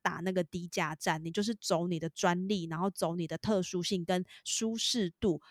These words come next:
让你的袜子变成是一个非常独一无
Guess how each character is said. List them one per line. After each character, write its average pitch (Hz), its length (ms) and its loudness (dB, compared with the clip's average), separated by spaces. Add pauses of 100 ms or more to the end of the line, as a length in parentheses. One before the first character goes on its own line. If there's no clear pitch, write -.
(120)
让 233 280 2
你 160 120 -2
的 160 140 -4
袜 185 240 2
子 156 120 -8
变 190 180 -4
成 160 200 -6
是 - 180 -4
一 175 60 -2
个 165 140 -8
非 190 120 -2
常 156 280 -4 (640)
独 214 200 8
一 247 220 4
无 170 240 -6